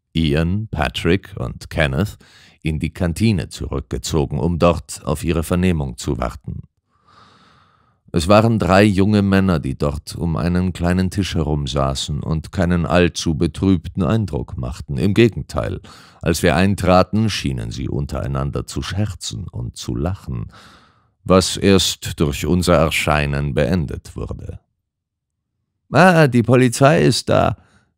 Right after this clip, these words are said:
rief der eine, der sich als Patrick erwies. "Jungs, jetzt bitte Ruhe und Konzentration. Eine Mordermittlung ist schließlich eine todernste Sache."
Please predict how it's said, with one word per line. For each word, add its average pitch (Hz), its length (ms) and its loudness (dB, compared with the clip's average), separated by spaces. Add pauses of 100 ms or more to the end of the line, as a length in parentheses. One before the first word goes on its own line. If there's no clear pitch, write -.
(120)
rief 71 360 0
der 67 180 0
eine, 67 360 0
der 65 160 -2
sich 67 300 -8
als 73 180 -4
Patrick - 500 -4
erwies. - 520 -8 (400)
"Jungs, 127 360 6
jetzt - 420 0
bitte 117 220 4
Ruhe 101 340 6
und 95 200 0
Konzentration. 101 1000 2 (1040)
Eine 78 180 -2
Mordermittlung 92 800 2
ist - 280 -2
schließlich - 580 -4
eine 117 340 -2
todernste - 920 0
Sache." - 460 -4